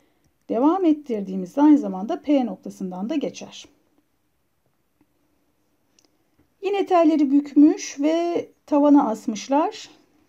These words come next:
Hangileri bırakıldığı gibi dengede kalabilir? Bir önceki soruda yaptığımız gibi ağırlık merkezlerini bulabiliriz ama ikinci bir yöntem olarak da ipin solunda ve sağında kalan torkların eşitliğine de bakabiliriz. Bunu ikinci yöntemden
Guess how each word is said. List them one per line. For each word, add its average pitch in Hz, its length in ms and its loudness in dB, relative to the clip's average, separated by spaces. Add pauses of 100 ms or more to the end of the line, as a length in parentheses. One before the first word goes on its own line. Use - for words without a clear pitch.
(840)
Hangileri 370 720 0
bırakıldığı 349 460 -2
gibi 254 260 -4
dengede 311 420 0
kalabilir? 233 600 -6 (440)
Bir 415 100 -2 (120)
önceki 381 260 -6
soruda 370 320 -2
yaptığımız 359 540 -2
gibi 285 140 -2
ağırlık 330 300 -2
merkezlerini 302 640 0
bulabiliriz 294 560 -2
ama 320 160 4
ikinci 330 380 -4
bir 339 60 -2
yöntem 311 320 6
olarak 214 360 0
da 302 220 0 (680)
ipin 349 440 -2 (600)
solunda 294 580 2
ve 381 100 -4
sağında 302 420 2
kalan 233 340 -4
torkların 285 480 -2
eşitliğine 320 540 0
de 226 120 0
bakabiliriz. 208 480 -8
Bunu 330 160 0
ikinci 330 340 -2
yöntemden 262 640 0